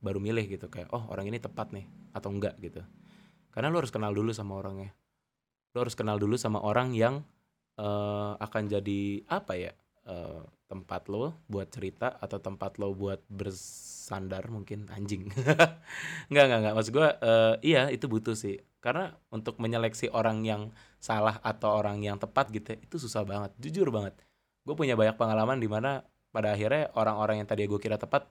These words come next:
enggak ternyata. Ternyata mereka orang yang salah gitu loh. Karena ternyata mereka, eh, orang yang, eh, menyia-nyiakan effort gue, dan ternyata mereka orang yang tidak memberikan aksi reaksi yang sama, dan ya, apa ya, gue bukannya sakit hati yang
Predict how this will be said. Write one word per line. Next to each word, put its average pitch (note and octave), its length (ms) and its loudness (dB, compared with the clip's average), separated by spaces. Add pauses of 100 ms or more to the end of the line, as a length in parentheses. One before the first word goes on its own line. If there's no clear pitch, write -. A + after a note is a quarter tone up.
enggak C3 320 6
ternyata. G2+ 320 -6 (380)
Ternyata C3+ 320 4
mereka D3 200 6
orang D3 160 6
yang A#2 120 -4
salah A#2+ 320 2
gitu B2 240 -10
loh. A2 60 -20 (500)
Karena A#2+ 260 4
ternyata A#2 300 4
mereka, C3 240 4 (180)
eh, G#2+ 300 2
orang G#2 240 0
yang, G2+ 200 -4 (360)
eh, G2 360 -4
menyia-nyiakan G#2 640 -2
effort G#2 320 -4
gue, A2 380 4 (260)
dan G2+ 320 -2 (320)
ternyata A2 220 0
mereka A#2 280 2
orang G#2 240 0
yang G2+ 180 -8 (140)
tidak G2+ 360 -6
memberikan G2+ 360 -6
aksi G#2 240 -4
reaksi G2 200 -8
yang G2+ 100 -8
sama, A2 260 -6
dan F#2+ 280 -12 (120)
ya, D2+ 160 -14 (680)
apa F#3+ 240 -4
ya, F#2+ 80 -2
gue A2 160 -4
bukannya G#2 560 -4
sakit - 280 -10
hati G#2 220 -6
yang F#2+ 60 -8